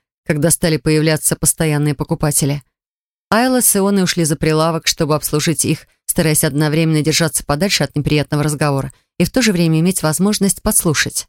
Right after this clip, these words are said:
«А», выдохнула наконец Флора. «Нет, не думаю. Думаю,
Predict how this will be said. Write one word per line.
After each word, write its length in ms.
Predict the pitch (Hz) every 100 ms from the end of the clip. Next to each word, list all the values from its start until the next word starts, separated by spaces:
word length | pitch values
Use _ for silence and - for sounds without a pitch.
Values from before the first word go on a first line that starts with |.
| _ _ _ _ _ _ _ _ _ _ -
«А», 520 | 196 185 185 175 151 _ _ _ _ -
выдохнула 560 | 190 175 165 - 165
наконец 420 | 160 165 165 160 -
Флора. 420 | 160 147 139 139 _ _ _ _ _ _
«Нет, 500 | 226 233 240 233 202 -
не 140 | 214
думаю. 420 | 180 202 185 170 165
Думаю, 540 | 214 208 208 202